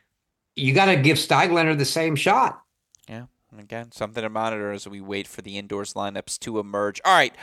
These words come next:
Speaker 2: rapid fire through some results here, Chris. At the end, I'll give you a chance to say whatever stood out to you. These were notable results, though, certainly from the weekend. Arizona State,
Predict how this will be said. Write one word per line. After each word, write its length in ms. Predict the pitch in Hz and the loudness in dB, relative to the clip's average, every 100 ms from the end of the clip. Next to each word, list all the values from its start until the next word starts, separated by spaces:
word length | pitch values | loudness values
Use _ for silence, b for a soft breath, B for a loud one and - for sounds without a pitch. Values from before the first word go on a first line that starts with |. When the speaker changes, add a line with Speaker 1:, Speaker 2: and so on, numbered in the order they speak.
| B B - | B B 0
Speaker 2:
rapid 360 | 165 175 180 | 2 2 -2
fire 300 | - 170 156 | 2 4 4
through 200 | 147 156 | 0 -10
some 180 | - 143 | -12 -10
results 440 | 131 139 127 - | -6 0 0 -2
here, 140 | - 120 | -6 -6
Chris. 420 | - 127 117 - - | -4 -4 -4 -4 -4
At 200 | 113 120 | 0 0
the 120 | 120 | 0
end, 140 | 117 113 | -2 0
I'll 120 | 107 | -2
give 220 | - 107 | -4 -8
you 80 | 104 | -6
a 40 | |
chance 360 | 101 - 98 - | -10 -10 -12 -14
to 100 | 101 | -10
say 200 | - 98 | -4 -2
whatever 340 | 95 95 90 | 0 0 -2
stood 300 | - - 98 | -10 -6 -4
out 340 | - 90 95 - | -4 -4 -6 -10
to 180 | - 101 | -10 -10
you. 260 | 95 95 95 | -12 -14 -10
These 260 | 113 101 | -12 -10
were 120 | 104 101 | -10 -12
notable 580 | 101 107 110 107 104 | -10 -4 -2 -2 -4
results, 460 | 101 95 101 95 - | -6 -4 -4 -4 -6
though, 120 | 92 | -10
certainly 440 | 95 - 101 - 98 | -10 -10 -10 -12 -12
from 240 | - 98 | -6 -4
the 60 | 95 | -4
weekend. 600 | 117 123 143 117 113 - B B B - | -6 -2 0 0 -2 -12 B B B 2
Arizona 420 | 226 220 202 208 | 4 6 4 2
State, 420 | - 208 196 185 | 2 2 2 0